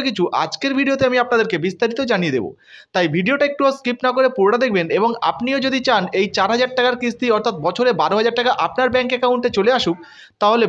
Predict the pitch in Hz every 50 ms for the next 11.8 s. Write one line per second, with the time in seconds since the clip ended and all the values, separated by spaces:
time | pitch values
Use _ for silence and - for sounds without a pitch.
0 | 151 175 196 196 262 277 294 277 285 - 277 262 262 262 - 233 240 240 247 254
1 | 247 254 254 247 233 240 175 175 190 226 240 254 190 165 147 151 185 - - -
2 | - - - - 202 240 226 247 240 269 277 269 262 185 180 185 196 247 240 247
3 | 247 233 247 254 254 254 233 247 233 226 233 233 254 247 247 247 247 240 - 190
4 | 175 196 202 208 196 170 160 156 190 190 202 220 214 226 226 262 262 254 - 160
5 | 151 143 139 127 131 139 143 151 208 233 240 254 240 247 226 247 240 247 233 233
6 | 240 240 240 240 190 170 - - 214 214 208 151 147 147 170 202 208 247 240 240
7 | 240 - 254 240 247 - 160 156 202 - _ - - - - - - 170 180 233
8 | 254 - - 247 247 240 247 254 247 247 240 220 226 226 233 226 220 175 165 151
9 | - - - 247 269 240 269 254 190 160 156 160 156 - 160 147 151 175 214 240
10 | 240 247 247 240 247 247 247 240 233 240 247 240 240 240 262 254 240 247 - 180
11 | 208 214 226 233 233 240 226 214 233 220 226 226 196 214 202